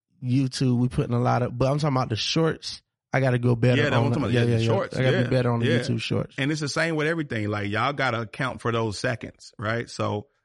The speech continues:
Speaker 2: I wanna get into the analytics. You can see on Instagram, like, where something drop off. If I got my phone, I can show you on break. Like, let's say I got a thirty-second clip. It'll show you a hundred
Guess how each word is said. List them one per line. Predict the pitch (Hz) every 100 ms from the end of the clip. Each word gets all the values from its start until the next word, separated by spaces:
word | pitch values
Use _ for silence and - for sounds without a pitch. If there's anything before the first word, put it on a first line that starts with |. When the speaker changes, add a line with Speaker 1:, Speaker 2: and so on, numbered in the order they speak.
| -
Speaker 2:
I | 113
wanna | 139 123
get | 110 113
into | 110 113
the | 101
analytics. | 110 107 101 127 104 - -
You | 123
can | 131 123
see | - 143
on | 120
Instagram, | 113 143 113 107 107 104 104 _ _ _ -
like, | 110
where | 101 120
something | 117 120 113 101
drop | 110 107
off. | 113 101
If | - -
I | 120
got | 120
my | 117
phone, | 101 120 110
I | 104
can | 104
show | 113
you | 110
on | 101 101
break. | 131 113 - _ _ _
Like, | 117
let's | 113 120
say | 123
I | 120
got | 120 107
a |
thirty-second | - 120 113 113 107
clip. | - 139 113 _
It'll | - 131
show | 120 151 139
you | 117 110 107 _ _ -
a |
hundred | 107 123 139